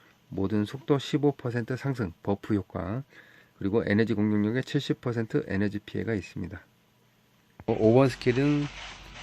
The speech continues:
자, 버프 효과가 있습니다. 버프 효과. 오 번 스킬을 쓰게 되면은 모든 공격력, 방어력, 모든 속도를 올려주는 버프 효과가 있습니다. 리더 스킬은 뮤턴트 종족 팀원에게만 모든 공격력 사십오 퍼센트 상승,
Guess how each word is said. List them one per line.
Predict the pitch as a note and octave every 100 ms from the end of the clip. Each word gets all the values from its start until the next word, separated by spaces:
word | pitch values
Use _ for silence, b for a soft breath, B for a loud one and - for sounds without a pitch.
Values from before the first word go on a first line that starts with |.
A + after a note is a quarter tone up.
| - -
자, | F2+
버프 | - B2+ D#3 - F3+ D#3
효과가 | C3+ A#2 B2
있습니다. | F#2+ F2 D#2
버프 | D2+ F2+ - F2+
효과. | D2+ - D2+ - - - - - -
오 | G2+
번 | B2
스킬을 | B2 - B2+
쓰게 | C3 C3+
되면은 | A#2+ G#2 A#2 A#2+ E2+
모든 | F#2+ A#2 A#2+
공격력, | A2+ A2 A2 B2+ C3
방어력, | - F2 F2 E2 D#2+ G#2 F#2+
모든 | F#2+ A2
속도를 | G#2 - - C3 A#2+
올려주는 | A2 F2 F2 F2+ A2+ C3+ B B B - - -
버프 | G#2+ - A#2
효과가 | G#2+ G2 F#2 E2+ G2+ A2 - -
있습니다. | - - E2+ D#2 D2 - - - - _ _ _ _ _ B B B B B
리더 | A#2+ C3 D#3
스킬은 | - D#3 D#3+ G#2
뮤턴트 | G2+ - E3+ D#3+ - E3
종족 | D#3 A#2 G#2+ G#2 _
팀원에게만 | - C3+ B2+ A2 G2+ A#2 C3+
모든 | G2 G2+ F#2+
공격력 | G2 F#2+ G#2 B2
사십오 | - G2 - A#2+ - G#2+
퍼센트 | G#2 A2 G#2 G2
상승, | G#2 G#2+ G2 F#2+ G#2